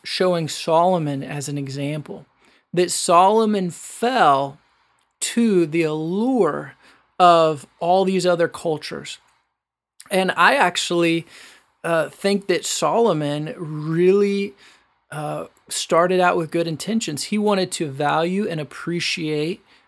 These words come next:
different cultures. But in doing so, he ended up falling into ruin himself and bring the nation down. And right after Solomon's reign, the nation divided. So he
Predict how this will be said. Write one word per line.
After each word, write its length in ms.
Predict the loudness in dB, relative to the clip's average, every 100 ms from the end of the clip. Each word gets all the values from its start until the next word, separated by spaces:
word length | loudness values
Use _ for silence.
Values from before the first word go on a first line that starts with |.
| _ -8
different 460 | -2 -2 -4 -8 -8
cultures. 800 | -6 -6 -6 -10 -14 -14 -12 -14 -16 _ -12
But 500 | 0 2 4 2 -2 _ _ _ _
in 180 | 0 0
doing 460 | 0 2 2 2
so, 540 | 0 -4 -4 -4 -6 -10 _ _
he 240 | -2 2
ended 220 | 4 4
up 300 | 2 0 -2 _ _
falling 680 | _ -16 2 4 6 4 2
into 320 | 0 -4 -4
ruin 320 | -4 -4 -4
himself 680 | -4 -6 -6 -4 -2 -2 -4
and 160 | -6 -4
bring 280 | -4 -4
the 80 | -4
nation 680 | -2 -2 0 0 -2 -6 -6
down. 460 | -6 -6 -6 -8 -14 _ _
And 140 | -6 2
right 200 | 4 4
after 300 | 2 0 -8
Solomon's 560 | -4 -2 -2 -2 -4
reign, 240 | -6 -6 -4
the 80 |
nation 380 | -6 -6 -8 -8
divided. 600 | -8 -6 -4 -4 -4 -8
So 240 | -8 -8 -8
he 300 | -8 -10